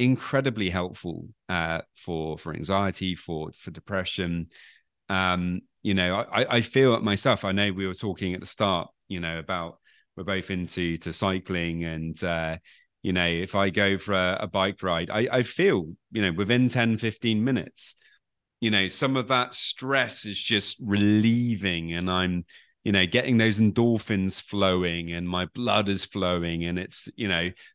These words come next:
maybe I take on a small downhill section. And if I'm doing some downhill mountain biking, well, I'm sorry, but I can't be thinking about all the work I've got to do or that argument I've had or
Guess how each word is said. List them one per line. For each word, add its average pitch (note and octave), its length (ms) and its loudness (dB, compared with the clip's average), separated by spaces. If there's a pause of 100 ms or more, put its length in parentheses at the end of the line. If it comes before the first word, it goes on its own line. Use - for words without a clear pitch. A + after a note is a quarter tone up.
maybe G#2 280 2
I G#2 100 4
take A2 340 0
on G#2 120 0
a G2+ 60 0
small G2+ 400 0
downhill F#2 600 0
section. F2 540 -4
And E2+ 260 0 (340)
if - 160 -8
I'm G#2 360 2 (180)
doing A2+ 260 4
some G#2+ 240 4
downhill G#2+ 480 2
mountain A2 400 -2
biking, F#2 400 -2
well, A#2 400 2
I'm B2 100 2
sorry, C3 300 4
but A2+ 160 0
I A#2+ 80 2
can't B2+ 540 2
be A2 140 4
thinking A#2+ 560 4
about F#2+ 340 2
all G#2+ 160 -2
the G2 80 0
work G#2+ 400 0
I've E2 120 -4
got F#2+ 200 -6
to - 80 -10
do F2 260 0
or F2+ 80 0
that G2+ 160 0
argument G#2 580 2
I've E2+ 200 -6
had E2 280 -2
or F2+ 220 2